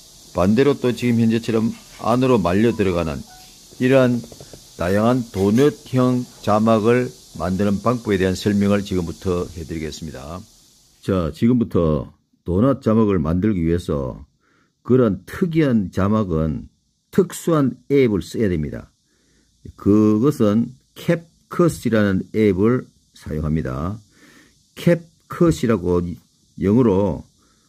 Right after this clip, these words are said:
플레이스토어에, 플레이스토어에 가서 설-, 찾아서 설치하세요. 설치한 다음에 캡컷을 터치를 합니다. 터치하면 화면에 제일 위에 보면은 새 프로젝트 이렇게 나와요. 새 프로젝트.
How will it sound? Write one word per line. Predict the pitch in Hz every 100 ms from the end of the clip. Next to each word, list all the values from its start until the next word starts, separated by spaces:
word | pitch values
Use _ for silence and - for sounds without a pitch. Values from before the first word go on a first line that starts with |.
| _ _ _ _
플레이스토어에, | - 113 123 120 - 156 143 110 -
플레이스토어에 | - 117 139 143 139 - - 151 120
가서 | 95 104 - 127 131 - _ _
설-, | _ - 127 - _ _ _ _ -
찾아서 | - 123 120 - 127 131 -
설치하세요. | - 123 117 107 98 120 80 76 117 123 _ _ _ _ _
설치한 | - - 131 - 131 123
다음에 | 131 123 123 131 -
캡컷을 | - 120 117 120 120 131 135 -
터치를 | - 190 -
합니다. | 78 69 - 76 95 120 - _ _ - - _ _
터치하면 | - 151 156 151 147
화면에 | 101 104 127 135 120 104 82 58
제일 | - 98
위에 | 113 127
보면은 | 107 104 101 101 92
새 | - 143
프로젝트 | 143 - 127 120 156 -
이렇게 | 110 101 85
나와요. | 73 67 64
새 | - - 87
프로젝트. | - 78 71 78 - 65